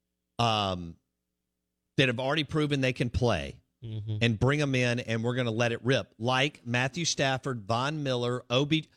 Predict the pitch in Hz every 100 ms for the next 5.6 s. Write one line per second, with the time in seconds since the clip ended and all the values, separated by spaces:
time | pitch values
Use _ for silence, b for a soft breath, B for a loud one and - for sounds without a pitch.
0 | _ - 330 302 240 208 190 151 151 131
1 | - b b b 139 220 269 247 170 151
2 | 147 143 131 117 127 131 - 127 113 95
3 | _ _ _ _ _ _ _ _ - 131
4 | 113 - 143 180 - 151 131 143 135 -
5 | - 123 113 113 110 113